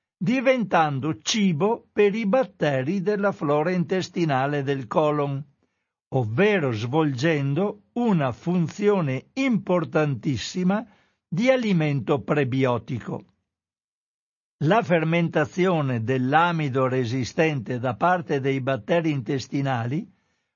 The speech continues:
porta infatti alla produzione di acidi grassi a catena corta, in particolare di butirrato o acido butirrico, lo stesso tipo di grasso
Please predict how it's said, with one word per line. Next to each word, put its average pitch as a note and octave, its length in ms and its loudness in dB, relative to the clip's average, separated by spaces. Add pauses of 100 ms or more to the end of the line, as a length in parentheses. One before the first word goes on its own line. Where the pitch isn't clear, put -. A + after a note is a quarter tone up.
(120)
porta F#3 440 2
infatti F#3 580 0
alla D3 220 0
produzione E3+ 960 0
di F3 180 2
acidi F#3 520 0
grassi D#3+ 500 0
a D#3 80 0
catena D3+ 540 -2
corta, C3+ 540 -2 (460)
in B3+ 180 2
particolare E3 1000 0
di D3 180 -2
butirrato C3+ 1200 -2 (380)
o C4 220 4
acido D#3+ 520 0
butirrico, C#3+ 1000 0 (400)
lo C#3+ 160 -2
stesso D#3+ 580 -2
tipo D3 440 -2
di C#3 180 -2
grasso C#3 640 -2